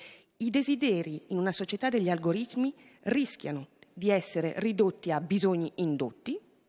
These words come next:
e a farci perdere la nostra identità, perché è proprio nel desiderio che io trovo spazio alla mia identità. Il desiderio non è il, il sogno, da, da lunedì mi metto a dieta,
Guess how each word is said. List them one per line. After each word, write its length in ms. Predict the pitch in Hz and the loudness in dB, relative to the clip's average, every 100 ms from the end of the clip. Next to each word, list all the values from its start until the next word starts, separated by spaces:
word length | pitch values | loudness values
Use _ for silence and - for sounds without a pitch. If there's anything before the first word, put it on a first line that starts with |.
| _ _ _ _ _ _ _ _ _ _ _ _ _ | _ _ _ _ _ _ _ _ _ _ _ _ _
e 260 | - 302 208 | 2 4 6
a 240 | 220 202 - | 4 2 -2
farci 640 | - - - 302 202 - 294 | -12 -14 -4 -2 -2 -4 -4
perdere 600 | - 143 143 175 254 311 - | -4 -6 -2 -2 0 -2 -2
la 120 | 185 | -2
nostra 300 | 185 185 175 | -2 -2 -4
identità, 480 | 175 175 196 233 202 | -2 -4 -4 -4 -2
perché 280 | 190 - | -4 -2
è 60 | 233 | -4
proprio 240 | - 311 | -4 -2
nel 140 | 302 247 | 0 0
desiderio 760 | 226 202 180 269 170 143 147 - _ _ | 0 -2 -2 -2 -2 -6 -12 -14 _ _
che 120 | - | -2
io 120 | 175 | -2
trovo 220 | 170 180 | -2 -6
spazio 680 | 160 - - 151 - - 156 - | -6 -4 -2 -4 -6 -6 -6 -8
alla 220 | - 180 170 | -4 0 0
mia 140 | 156 | 0
identità. 440 | 156 143 143 135 - - - _ | -2 -4 -6 -10 -12 -20 -20 _
Il 60 | |
desiderio 360 | 160 165 190 214 | -8 0 0 0
non 180 | 170 175 | -2 -2
è 120 | 185 - - - - | -2 -4 -20 -20 -10
il, 160 | - 151 | -6 -4
il 120 | 180 | -4
sogno, 720 | 151 - 170 170 175 165 - - - _ | -4 -2 0 0 0 -2 -6 -12 -20 _
da, 240 | 156 170 - | -2 -2 -2
da 160 | 180 | -4
lunedì 280 | 185 190 196 | -2 -2 0
mi 80 | 220 | 0
metto 240 | 190 170 170 | 0 -2 -4
a 20 | |
dieta, 480 | 165 151 - 147 | -2 -4 -4 -10